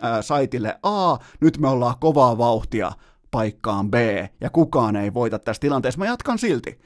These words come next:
Mä en luovuta, koska siis Johansson ja Salo olivat siis maajoukkueen leirillä Eerikkälässä, ja siellä on nyt, kun mä kävin tutkimassa, heti kun täkää mut johonkin tällaiseen postaukseen, ja mun mielestä se oli ihan helvetin hy-, se oli siis niinku,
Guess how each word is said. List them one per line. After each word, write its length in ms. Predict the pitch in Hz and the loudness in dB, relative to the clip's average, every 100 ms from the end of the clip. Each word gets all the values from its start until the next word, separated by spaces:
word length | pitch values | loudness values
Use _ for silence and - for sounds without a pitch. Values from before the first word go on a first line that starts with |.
| _ - | _ -2
Mä 140 | 151 - | -2 2
en 220 | 170 160 | 4 4
luovuta, 460 | 175 160 127 120 120 | 4 4 2 -4 -4
koska 400 | 135 120 - 131 - - - - - - _ - | -4 -4 0 0 -2 -10 -20 -20 -20 -20 _ -6
siis 280 | 202 - 190 | -4 -2 -4
Johansson 460 | 190 262 208 - 175 | -2 0 0 2 4
ja 120 | 165 | 4
Salo 280 | 160 196 170 | 4 0 2
olivat 280 | 147 139 131 | 2 0 -2
siis 320 | 151 135 143 | 0 0 0
maajoukkueen 640 | 131 196 185 120 - 98 | 0 0 2 -2 -2 -4
leirillä 460 | 147 214 202 196 202 - | -2 -2 -2 0 -2 -2
Eerikkälässä, 840 | - 185 170 156 160 151 - - - | -2 0 0 0 0 -2 0 -2 0
ja 80 | 143 | -2
siellä 220 | 208 190 | 0 0
on 80 | 160 | 0
nyt, 160 | 196 | -2
kun 80 | 175 | -2
mä 80 | 139 | -2
kävin 260 | 139 117 | 0 -2
tutkimassa, 640 | 101 214 - 180 180 - 180 | -2 -4 -2 -2 -2 -2 -4
heti 320 | 175 285 202 | -4 -4 -6
kun 140 | 151 | -4
täkää 400 | 127 147 123 131 | -2 -2 0 0
mut 180 | 117 117 | 2 0
johonkin 280 | 127 123 120 | 0 0 0
tällaiseen 440 | 127 123 117 110 | 0 0 0 -2
postaukseen, 640 | 98 139 127 151 113 - 113 | 0 0 2 0 -2 0 -2
ja 100 | 110 - - | -2 -8 -6
mun 120 | 196 220 | 0 2
mielestä 240 | 196 160 | 2 2
se 60 | 143 | 2
oli 120 | 139 | 2
ihan 200 | 131 120 | 2 2
helvetin 640 | 143 143 113 110 110 107 | 4 4 2 -2 -4 -2
hy-, 120 | 123 - | -2 0
se 100 | 220 | -2
oli 100 | 196 | -2
siis 160 | 190 | -2
niinku, 300 | 170 165 160 | 0 2 0